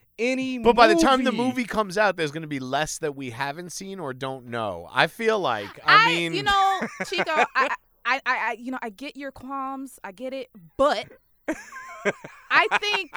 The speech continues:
Speaker 3: typically, and, and, and correct me if I'm wrong, but I feel like Star Wars does pretty good with not really telling
Speaker 1: Yeah.
Speaker 3: you everything. Like they, d-, I haven't seen. I
Speaker 1: You gotta
Speaker 3: haven't
Speaker 1: think back, like, to the Phantom
Speaker 3: seen
Speaker 1: Menace.
Speaker 3: that.
Speaker 1: I've watched the trailer a million times. I read every piece of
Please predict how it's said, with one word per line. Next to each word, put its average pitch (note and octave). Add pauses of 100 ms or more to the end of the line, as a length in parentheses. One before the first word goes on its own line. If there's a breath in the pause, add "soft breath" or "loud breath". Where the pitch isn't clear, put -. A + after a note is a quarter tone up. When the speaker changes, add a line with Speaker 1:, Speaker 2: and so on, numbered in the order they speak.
(140)
Speaker 3:
typically, D#4+
and, C4
and, B3
and B3
correct D#4
me D#4+
if C4+
I'm C#4+
wrong, C#4
but B3+
I C4+
feel F#4
like G4
Star C#4+
Wars C4+
does B3
pretty A#3+
good G#3+
with F3+
not G3+
really G3+
telling G3
Speaker 1:
Yeah. A3
Speaker 3:
you -
everything. F#3+
Like G#3+
they, C#4
d-, A#3 (240)
I F4
haven't F4+
seen. -
I D4+
Speaker 1:
You A#3
gotta C#4
Speaker 3:
haven't A#3+
Speaker 1:
think A3+
back, G#3
like, F#3
to F#3
the F3+
Phantom G#3
Speaker 3:
seen G3+
Speaker 1:
Menace. G#3+
Speaker 3:
that. -
Speaker 1:
I've G3
watched G3+
the E3
trailer E3
a -
million D3
times. B2+
I D#3+
read E3 (140)
every D#3
piece -
of B2+